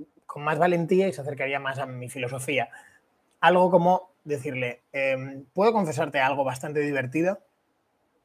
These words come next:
Preguntarle eso, "¿Puedo confesarte algo bastante divertido?". Em, es una pregunta que muy probablemente va a llamar la atención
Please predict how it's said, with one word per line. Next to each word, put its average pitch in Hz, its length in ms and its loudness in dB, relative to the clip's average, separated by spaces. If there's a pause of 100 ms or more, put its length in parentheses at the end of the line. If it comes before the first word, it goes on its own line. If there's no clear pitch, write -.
(580)
Preguntarle 151 500 2
eso, 120 200 -8 (220)
"¿Puedo 220 240 6
confesarte 151 440 -4
algo 135 160 -2
bastante 139 300 -4
divertido?". 135 540 -2 (1300)
Em, 131 640 0 (180)
es 139 220 -2
una 160 140 -2
pregunta 156 440 0
que 151 300 -4 (100)
muy 175 240 2
probablemente 151 540 4
va 151 80 2
a - 20 -2
llamar 123 200 -2
la 156 60 -2
atención 202 480 2